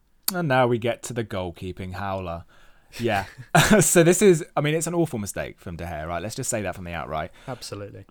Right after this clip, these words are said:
Speaker 1: Ronaldo is teed up on the edge, on the edge of the D. This kind of short little pass from Guedes, and he,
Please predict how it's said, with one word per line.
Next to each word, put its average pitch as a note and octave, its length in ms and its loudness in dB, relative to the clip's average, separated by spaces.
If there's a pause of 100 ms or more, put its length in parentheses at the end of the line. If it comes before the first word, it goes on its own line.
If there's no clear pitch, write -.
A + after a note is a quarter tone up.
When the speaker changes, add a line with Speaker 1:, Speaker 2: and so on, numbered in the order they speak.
Speaker 1:
Ronaldo D#3+ 480 4
is C#3 120 0
teed C3 400 -2
up A2 180 -6
on G#2 80 -6
the G#2+ 140 -4
edge, G#2+ 360 -6 (180)
on C#3 100 -2
the C#3+ 100 0
edge C#3 160 0
of A#2+ 80 -4
the A#2 80 -4
D. G2+ 460 -4 (480)
This - 180 -8
kind - 220 -10
of G2 60 -10
short C3+ 280 -4
little F2+ 140 -4
pass F#2+ 280 -4
from F#2+ 100 -10
Guedes, F#2+ 320 -6
and A#2+ 120 -10
he, A#2+ 160 -8